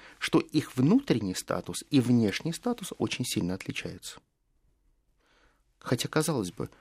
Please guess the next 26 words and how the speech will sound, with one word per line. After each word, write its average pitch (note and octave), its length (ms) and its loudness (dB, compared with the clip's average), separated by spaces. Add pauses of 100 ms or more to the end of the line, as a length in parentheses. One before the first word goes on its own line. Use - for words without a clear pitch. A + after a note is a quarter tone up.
(440)
ведь B2 180 2
мы D#3+ 100 4
же D#3+ 120 4
всегда B2+ 340 0
говорили, A#2+ 380 0
что - 180 -2
за G#2 100 2
статусом B2 540 0
стоит - 420 -2 (220)
положение F#2 500 0
в - 120 -12
обществе, - 520 -12 (560)
деньги, F2 560 -4 (760)
связи, G2+ 720 -2 (840)
то, F3+ 140 4
что - 200 -2
тебя D3 280 -2
делает D3 540 -2 (560)
носителем A#2 560 0
большой B2+ 320 -4
гордыни. F#2+ 540 -6 (1160)
Но C3 120 4
здесь D3+ 240 2
получаются F#3 500 -4
другие F#3 360 -4
факты. - 460 -8